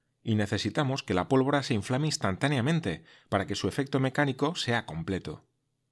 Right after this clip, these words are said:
"Podríamos", dijo J T Maston, "abrir varios agujeros para aplicar el fuego a un mismo tiempo a distintos puntos". "Sin duda", respondió Elphiston,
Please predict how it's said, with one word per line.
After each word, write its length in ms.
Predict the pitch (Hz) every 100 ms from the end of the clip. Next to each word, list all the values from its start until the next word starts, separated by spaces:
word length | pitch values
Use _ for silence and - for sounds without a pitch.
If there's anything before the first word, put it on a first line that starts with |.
| _ _ _ _ _ _ _ _ _ _ _ -
"Podríamos", 720 | 95 98 127 147 175 180 -
dijo 360 | 101 92 95 80
J 320 | - - 87
T 140 | 85
Maston, 540 | 92 110 - 104 127 - - -
"abrir 360 | - 92 135 151
varios 340 | 143 156 143
agujeros 540 | 131 101 - 139 143 156
para 240 | 107 98
aplicar 340 | 90 87 113 131
el 100 | 127
fuego 380 | - 139 139
a 80 | 151
un 80 | 98
mismo 300 | 110 113 95
tiempo 340 | 113 147 151
a 60 | 98
distintos 460 | 87 - 98 90 -
puntos". 500 | 135 95 78 - - _ _ _ _ _ _ _ _ _ _ _ _ _ _ -
"Sin 260 | - 123 143
duda", 480 | 160 90 78 - -
respondió 500 | 90 - 98 92 90
Elphiston, 600 | 90 - 160 - 78